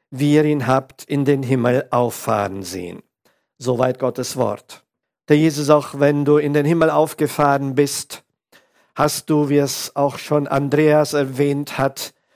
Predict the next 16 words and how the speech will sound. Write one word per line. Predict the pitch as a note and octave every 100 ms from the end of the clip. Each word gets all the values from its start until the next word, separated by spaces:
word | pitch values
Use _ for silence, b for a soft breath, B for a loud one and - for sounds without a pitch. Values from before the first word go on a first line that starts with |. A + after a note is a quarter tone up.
| _ _
versprochen, | - C#3 - - D3 D3+ - D3
in | C#3+
der | C#3
Mitte | C#3 D#3 D3
derer | B2+ D3 D3 C#3+
zu | - C#3+
sein, | A#2+ C3 C3 C3 C#3 _ _ _ _ _
die | C3+
sich | C3 A#2+
in | C#3+
deinem | C#3 C#3 C#3+
Namen | C3+ B2+ B2+ B2+
versammeln. | - C3 A#2+ A2 G2 F2+ - _ _ _ _
Du | D#3
bist | C3+ E3 - - -
hier | C3+ C3+ C3+